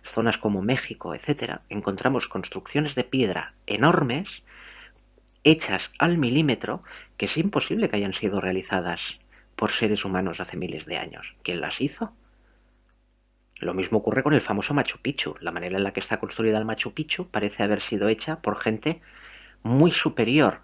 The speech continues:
a la gente, a la propia, a la propia población indígena de la zona. Luego ya fue ocupada por la población i-, por la población humana. Pero entonces, ¿quién construyó esas cosas? Y así tenemos vestigios a lo largo y ancho del planeta.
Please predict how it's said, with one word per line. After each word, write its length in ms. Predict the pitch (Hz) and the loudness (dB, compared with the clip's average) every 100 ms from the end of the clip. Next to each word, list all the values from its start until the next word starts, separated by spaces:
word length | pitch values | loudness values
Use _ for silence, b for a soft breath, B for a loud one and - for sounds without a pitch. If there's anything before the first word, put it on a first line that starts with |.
| - | -6
a 60 | |
la 100 | 95 | -4
gente, 340 | - 95 98 - | -2 -4 -6 -4
a 80 | 101 | 2
la 120 | 101 | 2
propia, 800 | - 110 - 107 98 92 90 - - - | 4 0 0 2 2 2 -2 -6 -16 -10
a 100 | - | -8
la 520 | 98 90 85 87 82 - | -4 -2 -2 -2 -6 0
propia 340 | 107 - 113 | 2 2 0
población 480 | - 104 101 - 101 | 0 0 0 0 -2
indígena 440 | 98 98 95 87 | -2 -4 -6 -6
de 80 | - | -4
la 100 | - | -6
zona. 360 | - 151 - - B B _ | 0 0 0 -8 B B _
Luego 280 | 107 104 113 | 2 2 4
ya 120 | 113 | 0
fue 200 | - 107 | 0 0
ocupada 500 | 104 101 - 107 139 | 2 0 0 0 0
por 140 | 117 | 0
la 80 | 101 | -4
población 560 | - 90 - - 92 95 | -4 -6 -6 -4 -4 -2
i-, 120 | 90 101 - | -6 -8 -8
por 140 | - 95 | -6 -4
la 80 | 90 | -2
población 420 | 95 85 - 95 | -2 -4 -4 -4
humana. 360 | - 160 - B B B B B _ | 0 0 -2 B B B B B _
Pero 160 | - 120 | -2 0
entonces, 380 | 123 165 196 - | 0 -2 -4 2
¿quién 240 | 185 160 | 4 4
construyó 460 | 95 82 87 85 82 | 0 -4 -8 -6 -6
esas 240 | - - | -8 -10
cosas? 460 | - - - - - _ _ _ _ _ _ _ - | -10 -12 -14 -18 -20 _ _ _ _ _ _ _ -10
Y 100 | 110 | -6
así 200 | 101 - | -2 -2
tenemos 400 | 151 151 156 147 | 2 2 4 2
vestigios 640 | 113 107 - 147 - 165 - | 0 -2 0 0 2 -2 0
a 100 | - | 0
lo 100 | 101 | 2
largo 320 | 101 113 131 | 2 2 2
y 100 | 117 | 0
ancho 280 | 110 113 147 | 0 0 0
del 140 | 107 - | 0 -2
planeta. 500 | 78 113 127 - | -4 -4 -4 -8